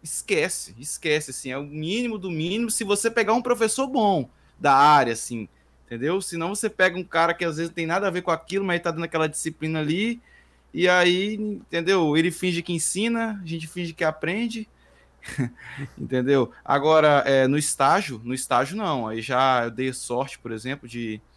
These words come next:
de pegar um estágio legal, que agora eu tô realmente colocando em prática mesmo, é, programação, né, e tudo mais, e agora,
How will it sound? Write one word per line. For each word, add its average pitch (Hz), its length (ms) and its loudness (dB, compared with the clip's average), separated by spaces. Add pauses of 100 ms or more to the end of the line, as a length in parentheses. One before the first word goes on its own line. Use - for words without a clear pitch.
(420)
de - 100 -20
pegar 117 220 -2
um 127 40 0
estágio 123 360 0
legal, 135 680 4 (340)
que - 80 -4
agora 131 560 2
eu 147 60 0
tô 143 260 0
realmente 135 500 0
colocando 127 380 -6
em 123 60 -4
prática 127 680 2
mesmo, 117 640 -6 (140)
é, 104 640 -4 (160)
programação, 120 800 -2
né, 127 140 0
e - 20 -2
tudo 117 200 -10
mais, 123 300 -2
e 160 60 0
agora, 185 560 2